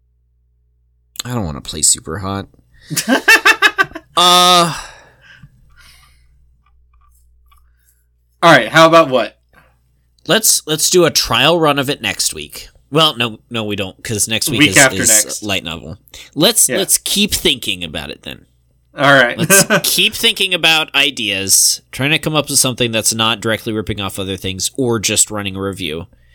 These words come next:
Speaker 1: Um, and, uh,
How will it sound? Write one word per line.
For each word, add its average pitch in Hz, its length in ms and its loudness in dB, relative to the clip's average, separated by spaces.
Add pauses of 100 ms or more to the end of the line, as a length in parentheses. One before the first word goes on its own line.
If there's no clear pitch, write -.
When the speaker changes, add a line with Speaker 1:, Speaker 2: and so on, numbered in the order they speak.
(600)
Speaker 1:
Um, 95 720 -2 (760)
and, 95 1160 -2 (1000)
uh, 78 1080 -4